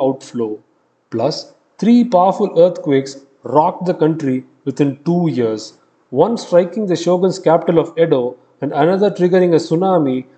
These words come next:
that hit one of the new American ports. Even the god seems disquieted. And in the next five years, even more Western treaties were foisted on Japanese, with many of those negotiations overseen by Chief Minister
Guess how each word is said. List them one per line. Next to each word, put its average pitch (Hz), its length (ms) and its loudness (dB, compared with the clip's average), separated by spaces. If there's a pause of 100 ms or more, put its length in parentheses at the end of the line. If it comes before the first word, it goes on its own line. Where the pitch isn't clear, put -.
(140)
that 143 160 -2
hit - 300 -6
one 156 240 2
of 175 120 -2
the 156 80 4
new 190 280 2
American 147 540 0
ports. 113 540 -8 (360)
Even 156 520 -2 (160)
the 139 80 -2
god 143 460 2
seems 135 340 -6
disquieted. 156 600 -2 (420)
And 156 220 0
in 156 60 0
the 139 100 0
next 175 300 -4
five 156 280 2
years, 135 500 -2 (300)
even 190 460 2
more 180 360 0
Western 156 440 2
treaties 165 540 -2 (260)
were 123 160 -2
foisted 170 520 -2
on 139 140 2
Japanese, 135 640 -4 (220)
with - 160 -10
many 180 300 2
of - 180 -2
those 175 260 2
negotiations 160 920 0 (280)
overseen 180 500 2
by 147 140 2
Chief 190 340 -6
Minister 165 440 2